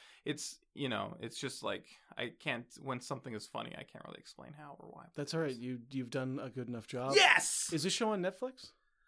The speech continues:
Speaker 1: No, it's not.
Speaker 2: Shit. How are you watching it?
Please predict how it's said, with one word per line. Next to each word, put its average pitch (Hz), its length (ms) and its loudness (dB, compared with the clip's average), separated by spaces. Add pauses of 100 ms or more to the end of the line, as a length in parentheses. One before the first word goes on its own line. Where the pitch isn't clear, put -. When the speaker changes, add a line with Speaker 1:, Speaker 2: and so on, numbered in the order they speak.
(300)
Speaker 1:
No, 131 380 -2
it's - 200 -8
not. - 360 -8
Speaker 2:
Shit. - 400 -12 (920)
How 143 120 -2
are 170 80 6
you 180 140 4
watching 113 340 0
it? 90 140 -16